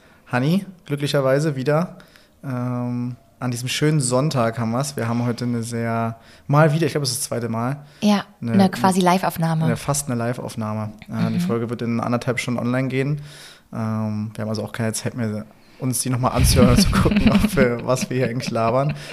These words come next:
Speaker 1: Nein, schön, dass ihr wieder dabei seid, schön, dass ihr eingeschaltet habt. Ähm,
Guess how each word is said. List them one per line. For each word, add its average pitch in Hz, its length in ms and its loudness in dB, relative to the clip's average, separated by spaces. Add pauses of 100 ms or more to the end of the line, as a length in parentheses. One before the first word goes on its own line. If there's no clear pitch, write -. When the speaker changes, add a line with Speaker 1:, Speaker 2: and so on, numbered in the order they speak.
Speaker 1:
Nein, 190 220 6
schön, 202 140 4
dass 202 120 4
ihr 180 60 -2
wieder 180 120 8
dabei 151 300 8
seid, 151 160 4
schön, 156 120 -2
dass 147 120 2
ihr 135 80 2
eingeschaltet 127 500 -2
habt. - 380 -4
Ähm, 107 400 -6